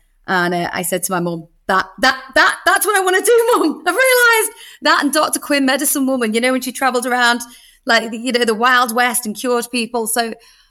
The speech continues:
um, I always wanted to be a scientist. Um, <laughs> but, uh, it, it's really difficult, isn't it? 'Cause you, you say to your parents or to your teacher, "I want to be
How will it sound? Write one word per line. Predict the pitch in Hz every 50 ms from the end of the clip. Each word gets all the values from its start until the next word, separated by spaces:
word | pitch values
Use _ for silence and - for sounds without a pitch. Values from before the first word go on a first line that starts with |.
| _ _ _
um, | - 226 233 226 - -
I | - 233 240
always | 254 285 294 294 262
wanted | 262 262 247 247
to | -
be | 247 233
a | 220
scientist. | - - 220 214 208 208 208 - - - 180 214 - - - - - _ _ _ -
Um, | 185 190 190 185 180 180 180 180 180 180 170 - _ _ _ _ _ _ _ _ _ -
<laughs> | - 220 - - - 359 403 302 - - - - - _ _
but, | - 247 233
uh, | 226 220 220 220 - - - _ _ -
it, | 277 - -
it's | - 269 -
really | 285 330 330 320 254
difficult, | 294 294 294 - 262 - -
isn't | 240 226 214
it? | 185 - -
'Cause | - 190 208
you, | 226
you | 208 202 220
say | 214 - 277 269
to | 262 262 262
your | 240 220
parents | 226 - 220 214 214 214 214 214
or | 196
to | 190 -
your | 196 175
teacher, | - - 226 - - - 196 143 - - - - _ _ _ _ -
"I | 208
want | 202 240 285 294 294 294
to | - 226
be | 240 208 196 196 196 190 -